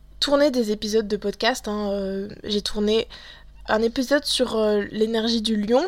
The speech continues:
qui est présente dans mon thème, dans ma série, euh, J'analyse mon thème astral, qui sera répartie en plusieurs épisodes, euh, sur ma, ma chaîne de podcast. J'ai tourné cet épisode-là que je n'ai pas sorti, euh, parce que j'ai envie de faire un mon-, un montage et que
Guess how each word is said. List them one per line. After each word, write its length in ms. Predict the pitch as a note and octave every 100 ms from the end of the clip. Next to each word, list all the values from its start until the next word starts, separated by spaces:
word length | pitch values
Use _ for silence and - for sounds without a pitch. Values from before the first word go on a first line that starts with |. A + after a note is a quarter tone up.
| F#4+ - -
qui 140 | - A#3
est 60 |
présente 340 | G#3+ A#3 A3 G#3+
dans 120 | G3+
mon 120 | G3+
thème, 360 | G3+ G#3 B3 A3+ - - - - - - - -
dans 240 | G#3 G#3+
ma 180 | G#3 G#3
série, 480 | G#3 A#3+ A3+ A#3+ B3
euh, 80 | G#3+
J'analyse 500 | A3 A3 G#3+ A3 A3
mon 120 | G#3+
thème 160 | G#3 G#3+
astral, 480 | A3 - G#3+ C4 C#4+ - - - - - -
qui 140 | - G#3
sera 320 | - G#3 G#3+
répartie 440 | A3 G#3+ G#3 -
en 80 | G#3+
plusieurs 420 | G#3 A#3 A3+ A3+
épisodes, 480 | G#3+ G#3+ A3 A3+ G#3
euh, 160 | G3 G3+
sur 260 | - G#3
ma, 400 | G3+ F#3+ G3 F#3+ - - - -
ma 100 | G#3+
chaîne 220 | G#3 A3
de 60 | G#3
podcast. 500 | G3 F#3+ B3 D4+ - - - - - -
J'ai 180 | C4
tourné 260 | C4 C#4 C4
cet 140 | B3
épisode-là 560 | A3+ A3 G#3 G#3 G#3 A#3+
que 160 | A#3+ A3+
je 100 | G#3
n'ai 120 | G#3
pas 140 | G#3+
sorti, 580 | A3 A3+ - B3+ C4 C4+ - - - - - -
euh, 240 | G#3+ G#3+ G#3
parce 260 | A3 G#3
que 380 | - B3 B3 A#3
j'ai 280 | A3+ A3 G#3+
envie 200 | G3+ G#3
de 60 | -
faire 140 | G#3
un 60 | G#3
mon-, 220 | G3+ -
un 80 | G3+
montage 440 | G3+ A3 A3 G#3
et 160 | G3+ -
que 260 | - G3